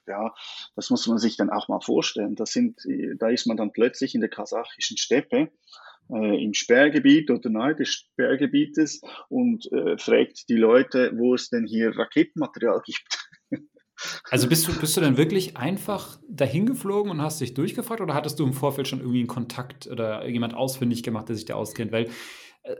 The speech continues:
Speaker 2: also ich meine, auch die kasachische Steppe, das ist ja sicherlich groß. Das ist jetzt nicht so, da-, dass man da jetzt irgendwie genau weiß, „Okay, ich fahr jetzt da mal hin und dann schaue ich mich da <laughs> einfach mal irgendwie um“, sondern
Speaker 1: Ja.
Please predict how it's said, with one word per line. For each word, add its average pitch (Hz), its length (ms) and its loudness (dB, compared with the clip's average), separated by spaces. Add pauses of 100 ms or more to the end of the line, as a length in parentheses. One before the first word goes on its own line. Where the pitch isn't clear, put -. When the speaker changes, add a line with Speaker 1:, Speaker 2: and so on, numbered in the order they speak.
(120)
Speaker 2:
also 135 240 0
ich 127 100 -8
meine, 139 260 2
auch - 60 -8
die 127 140 -8
kasachische 127 460 0
Steppe, 151 260 0
das 117 200 -4
ist - 80 -10
ja 135 80 -2
sicherlich 123 360 -2
groß. 139 380 4
Das 113 180 -6
ist 110 100 -8
jetzt 123 200 -2
nicht 131 180 -2
so, 127 260 0
da-, 127 180 -2
dass 120 180 -8
man 127 120 0
da 120 100 0
jetzt 120 140 -6
irgendwie 123 220 -4
genau 113 300 -2
weiß, 113 280 -2
„Okay, 117 320 -2
ich - 380 -14
fahr 117 200 -6
jetzt 117 160 -6
da 117 80 -2
mal 107 160 -4
hin 135 280 0
und 113 80 -4
dann 107 160 -6
schaue 117 220 0
ich 123 160 -6
mich 123 160 -8
da 123 100 -4
<laughs> - 0 -
einfach 110 220 -4
mal 117 160 0
irgendwie 120 320 -2
um“, 131 260 -2 (320)
sondern 117 340 -4
Speaker 1:
Ja. 107 160 -6